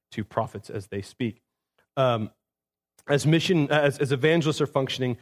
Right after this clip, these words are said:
uh, there's a, there's a fight, there's a drive, there's a stop to stagnation in us as a church. We're not gonna just get satisfied with, "Well, we have enough people to pay our bills, so we can just stay at this point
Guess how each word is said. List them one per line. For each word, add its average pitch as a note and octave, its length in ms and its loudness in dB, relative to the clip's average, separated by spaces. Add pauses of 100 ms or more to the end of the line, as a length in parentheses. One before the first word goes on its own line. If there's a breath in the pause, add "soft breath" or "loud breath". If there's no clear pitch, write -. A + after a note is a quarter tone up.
(260 soft breath)
uh, C#3 140 2
there's C#3 220 2
a, C3+ 120 0
there's D3 200 2
a B2+ 60 -2
fight, D3+ 380 0
there's C3 160 0
a B2+ 60 -2
drive, C3 400 0
there's A#2 140 -2
a A2+ 40 -4
stop - 560 0
to C3+ 80 -4
stagnation B2 720 0
in A2 100 -2
us G#2+ 160 -4
as A2+ 80 -8
a G#2 80 -8
church. - 360 -2
We're A#2+ 60 -4
not A2+ 140 -2
gonna B2 140 -4
just A2+ 160 -8
get B2 120 -6
satisfied B2 640 0
with, A2+ 240 -4 (280 loud breath)
"Well, A#2+ 80 -2
we B2+ 80 0
have C3 120 2
enough B2 200 -4
people B2 220 -2
to A#2+ 40 -2
pay A#2+ 140 0
our A2+ 100 0
bills, A2+ 340 0
so A#2 140 -4
we G#2+ 140 -4
can A2+ 100 -6
just G#2 140 -6
stay A2+ 200 -4
at G#2 100 -4
this A2+ 140 -6
point G#2+ 300 -6